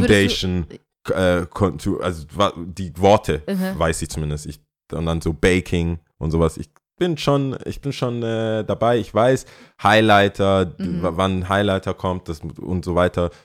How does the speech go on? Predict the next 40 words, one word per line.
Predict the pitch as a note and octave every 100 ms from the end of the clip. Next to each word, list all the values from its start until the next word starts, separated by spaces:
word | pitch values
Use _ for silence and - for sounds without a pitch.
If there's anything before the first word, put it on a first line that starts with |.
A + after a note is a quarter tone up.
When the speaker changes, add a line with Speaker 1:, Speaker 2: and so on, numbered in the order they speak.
| _
Speaker 2:
welche | D2+ E2+
Grund, | - F#2+ A2 A2 -
äh, | - F#2+ F2+ F#2 F2+ F2+ E2 _ - _ _ _ _ _ _
Creme, | - G2 G#2+ G#2 G#2+ A2+
Speaker 1:
Mhm. | - F3+ F3+
Speaker 2:
damit | E2+ F2+ -
die, | F2 D2+
damit's | F2 F2+ -
Make-up | F#2+ G2 F#2
nicht | F#2 E2
direkt | - E2+ E2
auf | D#2 -
der | D2+
Haut, | F2+ A2+ - -
äh, | A#1+ F2
stattfindet | F#2+ A2 - G#2+ G#2 G#2+ E3+
Speaker 1:
Mhm. |
Speaker 2:
und | F2
so, | F2+ G2
damit | E2 D#2 -
die |
Haut | D#2 D2
atmen | G2 - F#2+
kann. | F2 F2+ E2+ E2+ E2+ E2
Speaker 1:
Mhm. | D#2+ D#2+ D#2+ C#2+ C#2
Speaker 2:
Wie, | D2
äh, | D#2+ D#2 D2
wie | C#2+
sagt | E2 -
man, | D2+
Entfernungs-, | D2+ D2+ G#2 G#2 A2 G#2 G#2 - - _ _ - - - - -
was | E2+ -
ist |
das | D#2
Ding? | - D2+ D2+
Ähm, | D2 D2+ D2+ D2 - _ _ _ _ _ - -
Make-up-Entferner, | G3 A3 A2+ F#2+ F#2 F#2+ F2+ F#2
da | F#2+
Speaker 1:
Mhm. | F2+
Speaker 2:
gibt's | E2 - -